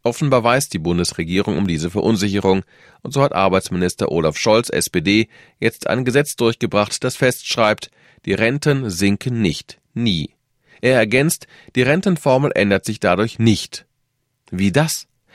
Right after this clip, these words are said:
Die Rentenformel bzw. Rentenanpassungsformel sagt doch genau das Gegenteil. Vereinfacht, steigen Löhne und Gehälter im Jahresdurchschnitt,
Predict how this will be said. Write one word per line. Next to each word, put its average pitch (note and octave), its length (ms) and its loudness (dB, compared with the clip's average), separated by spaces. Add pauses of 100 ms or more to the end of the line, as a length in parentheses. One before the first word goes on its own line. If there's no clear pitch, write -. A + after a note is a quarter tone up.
(200)
Die G2+ 80 2
Rentenformel C#3 800 2
bzw. F#2 680 0
Rentenanpassungsformel G#2 1200 -2
sagt G2 320 -2
doch - 140 -8
genau G2 200 2
das G2 220 0
Gegenteil. A2+ 640 -2
Vereinfacht, - 720 -2 (300)
steigen C3+ 440 0
Löhne A#2 360 2
und A2 140 -2
Gehälter G2+ 440 0
im G2+ 100 -2
Jahresdurchschnitt, G2 920 0